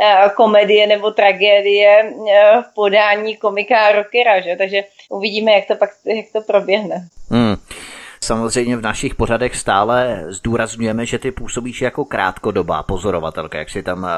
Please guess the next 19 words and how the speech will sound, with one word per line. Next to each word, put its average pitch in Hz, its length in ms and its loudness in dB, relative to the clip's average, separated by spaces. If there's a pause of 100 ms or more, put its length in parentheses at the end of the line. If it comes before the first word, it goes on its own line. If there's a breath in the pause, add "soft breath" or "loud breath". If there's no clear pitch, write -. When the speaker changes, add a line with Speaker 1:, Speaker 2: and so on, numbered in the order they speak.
(280)
Speaker 2:
naznačila, 95 540 -12
že 87 120 -14
jsi 104 100 -10
vlastně 95 240 -10
mluvila 90 320 -6
i 90 60 -10
s - 60 -14
těmi 107 160 -8
dlouhodobými 101 720 -4
pozorovateli 92 760 -6 (320 loud breath)
v - 40 -12
rámci 95 320 -4
monitoringu 104 640 -2
voleb 98 320 -4
různých 104 440 -4
zemí 104 240 -6
světa, 101 380 -6
ale 107 240 -2
i 143 300 -6